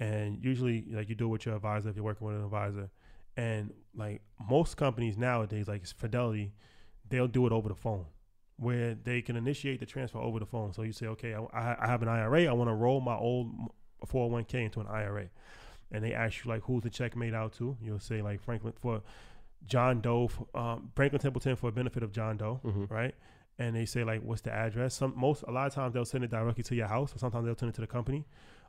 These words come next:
Speaker 1: Um, but they'll cut the check. They'll do it over the phone. They'll cut the check,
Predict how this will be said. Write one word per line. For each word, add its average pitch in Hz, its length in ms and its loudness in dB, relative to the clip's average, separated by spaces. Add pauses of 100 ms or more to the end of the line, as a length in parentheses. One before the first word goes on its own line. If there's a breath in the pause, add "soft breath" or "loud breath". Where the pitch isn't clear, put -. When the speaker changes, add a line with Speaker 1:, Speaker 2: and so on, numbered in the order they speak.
(120)
Speaker 1:
Um, 113 260 0
but 110 160 0
they'll 117 160 4
cut 160 260 4
the 165 60 2
check. 151 340 4 (120)
They'll 131 160 2
do 143 100 4
it 147 60 6
over 143 140 6
the 139 80 2
phone. 135 240 2
They'll 123 80 2
cut 131 180 0
the - 80 -6
check, 123 280 -4